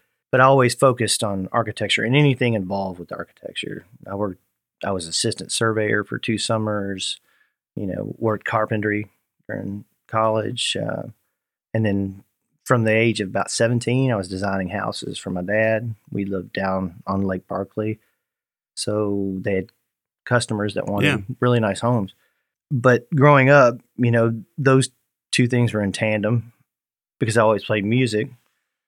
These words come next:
Speaker 1: I was playing clubs when I was seventeen years old, when I shouldn't have been. But, um,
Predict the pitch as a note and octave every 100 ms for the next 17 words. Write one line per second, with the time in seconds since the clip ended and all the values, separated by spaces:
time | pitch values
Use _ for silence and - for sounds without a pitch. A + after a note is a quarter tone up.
0 | _ - - - _ - A2 G#2 F#2+ A2+
1 | A#2+ A#2+ G#2+ G#2 - A#2 A2 G#2+ A2+ G#2
2 | G2 F#2+ G2+ A2+ A2 _ _ _ _ _
3 | _ - F#2 F2 A2+ A2 A2 A2+ - B2+
4 | A#2+ G#2 - B2 G2+ G2+ A#3 F#3+ C#3 G#3+